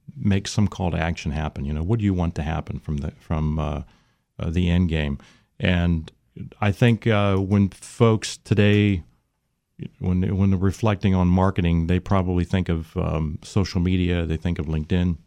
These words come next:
You know, they think of, uh, uh, Twitter and, you know, Facebook. And,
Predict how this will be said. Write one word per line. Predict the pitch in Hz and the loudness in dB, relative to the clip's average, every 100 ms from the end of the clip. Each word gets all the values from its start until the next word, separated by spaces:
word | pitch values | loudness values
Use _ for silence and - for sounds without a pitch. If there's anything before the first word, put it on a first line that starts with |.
| _ _ _ _ _ - - | _ _ _ _ _ -20 -8
You | 85 | -6
know, | |
they | 90 87 | -4 -4
think | - 92 | -2 -2
of, | 92 85 82 | -2 -4 -4
uh, | 87 82 82 - _ _ _ | -4 -4 -6 -8 _ _ _
uh, | 98 87 90 90 90 _ _ - | -12 -10 -10 -10 -12 _ _ -8
Twitter | - 95 92 92 90 | 0 2 2 2 0
and, | 78 80 | 0 -2
you | 80 | -2
know, | |
Facebook. | 76 104 92 - 87 87 78 | -2 -2 -2 -2 -2 -2 -2
And, | 76 | -6